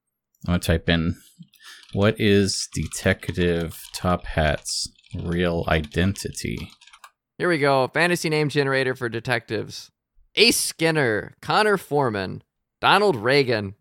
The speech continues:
Speaker 2: Donald Reagan's really funny. <laughs> Will Maxwell, Brad Law.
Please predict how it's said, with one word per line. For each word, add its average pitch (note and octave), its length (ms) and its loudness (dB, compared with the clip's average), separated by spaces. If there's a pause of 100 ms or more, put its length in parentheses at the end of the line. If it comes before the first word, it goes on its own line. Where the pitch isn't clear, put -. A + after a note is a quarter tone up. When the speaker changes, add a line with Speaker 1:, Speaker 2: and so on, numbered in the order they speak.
(160)
Speaker 2:
Donald F#3 320 6
Reagan's D3+ 400 4
really C3 240 2
funny. C#3+ 400 4 (240)
<laughs> - 1700 2
Will F#3 240 4
Maxwell, C#3 560 2
Brad C3 420 2
Law. A#2 420 4